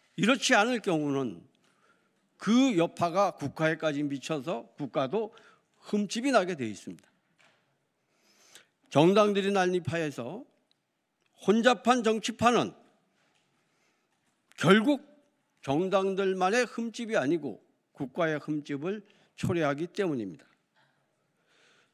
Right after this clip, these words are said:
총선에 대한 참패로 모든 분야에서 어려움을 겪어야 할 미래통합당이 더 이상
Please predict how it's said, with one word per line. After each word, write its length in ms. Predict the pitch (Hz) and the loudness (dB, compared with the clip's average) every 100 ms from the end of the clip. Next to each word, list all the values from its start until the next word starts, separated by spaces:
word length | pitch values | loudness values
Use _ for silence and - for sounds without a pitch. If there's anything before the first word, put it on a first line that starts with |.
| _ | _
총선에 600 | - 185 214 208 226 226 | -4 0 2 2 4 4
대한 280 | 208 214 208 | 4 4 2
참패로 580 | - 285 285 269 160 95 - _ _ _ _ _ _ _ _ _ _ _ | 0 0 4 4 2 -4 -16 _ _ _ _ _ _ _ _ _ _ _
모든 560 | - 147 190 208 269 262 | -2 4 4 4 0 0
분야에서 720 | 214 262 254 202 131 127 202 _ _ _ _ _ _ _ _ _ _ _ _ - | -2 -2 0 0 -2 -8 -10 _ _ _ _ _ _ _ _ _ _ _ _ 2
어려움을 500 | 160 202 226 233 247 | 6 6 6 4 2
겪어야 640 | 214 220 226 220 208 208 | 0 -2 0 0 2 0
할 340 | 190 196 131 - _ _ _ _ _ _ _ _ | 2 0 -2 -12 _ _ _ _ _ _ _ _
미래통합당이 1200 | - 139 220 269 262 - 240 247 247 156 180 101 - _ _ _ _ _ _ _ _ _ _ _ _ _ _ _ _ - | -4 0 4 6 4 4 2 2 2 2 2 0 -10 _ _ _ _ _ _ _ _ _ _ _ _ _ _ _ _ 0
더 340 | 151 220 240 | 4 6 4
이상 560 | 196 247 247 214 110 | 0 -2 2 2 2